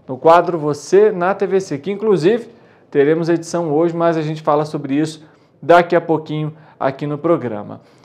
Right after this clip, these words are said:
A gente começa a edição de hoje do Correio Petropolitano Debate trazendo uma informação importante, porque o Tribunal de Justiça do Rio de Janeiro, o T J R J, decidiu por manter uma lei aprovada na Câmara Municipal de Petrópolis,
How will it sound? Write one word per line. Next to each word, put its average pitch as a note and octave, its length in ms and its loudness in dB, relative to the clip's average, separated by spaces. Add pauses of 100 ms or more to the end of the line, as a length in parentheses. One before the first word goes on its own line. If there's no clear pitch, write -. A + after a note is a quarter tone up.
(120)
A D3+ 80 0
gente G#3+ 220 2
começa F#3+ 640 2
a F3 100 6
edição F3 340 0
de C#3 120 -4
hoje D3+ 560 6
do B2+ 80 -12
Correio D#3 360 -2
Petropolitano D3+ 600 -2
Debate D3 340 2
trazendo F3 300 0
uma F3 100 -4
informação D#3 500 -4
importante, D3+ 640 -6
porque - 280 -8
o D#3+ 40 -4
Tribunal F#3 400 -2
de D#3+ 120 -10
Justiça F3+ 720 -6
do C#3 100 -8
Rio C3+ 260 -6
de B2 60 -14
Janeiro, C3+ 460 -2 (340)
o B3+ 160 -6
T A#3+ 140 2
J E3 260 0
R B2 140 -8
J, C#3+ 420 0 (560)
decidiu D#3 800 -2
por D3+ 220 -10
manter D3+ 340 -4
uma F3 240 -2
lei D3+ 360 4
aprovada C#3+ 480 0
na D#3 120 -4
Câmara A#3 540 0
Municipal F#3 420 0
de D#3+ 80 -6
Petrópolis, E3 840 0